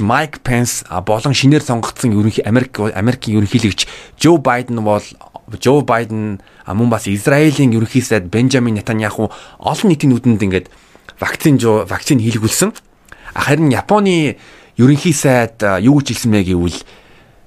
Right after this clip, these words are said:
"Би, а, өөрийнхөө ээлжээ хүлээнэ" гэж хэлсэн. Тэгээ энэ вакцин жуултан дээр бас, а, өөр нэг сонирхолтой мэдээ байгаа.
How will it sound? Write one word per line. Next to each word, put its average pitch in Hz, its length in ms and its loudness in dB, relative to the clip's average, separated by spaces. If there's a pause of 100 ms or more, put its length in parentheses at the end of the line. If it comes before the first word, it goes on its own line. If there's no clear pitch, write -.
(100)
"Би, 127 240 4
а, 69 200 -6
өөрийнхөө 120 380 2 (100)
ээлжээ 92 360 -4 (440)
хүлээнэ" 117 380 2
гэж 92 160 -6
хэлсэн. 90 280 -8 (1200)
Тэгээ 120 180 2
энэ 131 80 4
вакцин - 320 0
жуултан 156 540 0
дээр 131 180 4
бас, - 220 -8
а, 98 320 -4
өөр 165 260 4
нэг 156 80 -2
сонирхолтой 123 460 -2
мэдээ 107 400 0
байгаа. 92 420 -2